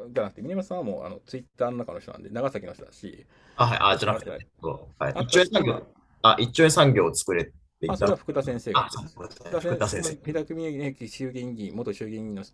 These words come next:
Speaker 1: の先生のところに行ってるんで、そこに行って話をしてると。で、その人が担当なんですよ。
Speaker 2: はい。
Speaker 1: 自民党の
Speaker 2: はいはい。
Speaker 1: ビットコイン担当なんで、話をして、で、えー、まあ、一兆円産業っていうのを作れとか、業界団体にしてくれとか、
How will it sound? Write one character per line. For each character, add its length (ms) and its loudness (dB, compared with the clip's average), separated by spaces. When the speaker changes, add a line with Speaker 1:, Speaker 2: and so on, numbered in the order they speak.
Speaker 1:
の 40 -14
先 200 -10
生 100 -8
の 60 -8
と 60 -12
こ 60 -8
ろ 60 -10
に 80 -14
行 40 -16
っ 40 -20
て 180 -12
る 100 -12
ん 120 -20
で、 240 -8
そ 120 -12
こ 140 -4
に 300 -10
行 120 -14
っ 20 -20
て 400 -8
話 300 -12
を 60 -20
し 60 -20
て 60 -20
る 100 -20
と。 100 -20
で、 60 -12
そ 120 -6
の 80 -6
人 160 -2
が 80 -4
担 160 -8
当 100 -10
な 80 -10
ん 20 -14
で 60 -18
す 40 -20
よ。 60 -20
Speaker 2:
は 60 -20
い。 40 -20
Speaker 1:
自 120 -8
民 120 -2
党 100 -10
の 80 4
Speaker 2:
は 60 4
い 40 -2
は 80 -6
い。 40 -16
Speaker 1:
ビ 60 -14
ッ 40 -20
ト 100 -8
コ 80 -8
イ 20 -16
ン 20 -20
担 160 -16
当 120 -14
な 120 -18
ん 160 -20
で、 240 -8
話 360 -12
を 80 -20
し 60 -20
て、 280 -6
で、 240 -10
え 880 -12
ー、 40 -12
ま 100 -4
あ、 60 -8
一 100 -16
兆 100 -10
円 80 -6
産 140 -8
業 100 -8
っ 20 -14
て 100 -20
い 80 -14
う 60 -14
の 60 -12
を 20 -12
作 200 -14
れ 100 -8
と 80 -20
か、 140 -18
業 200 -6
界 140 -6
団 140 -8
体 240 -14
に 100 -12
し 60 -20
て 100 -16
く 80 -18
れ 100 -14
と 100 -20
か、 200 -18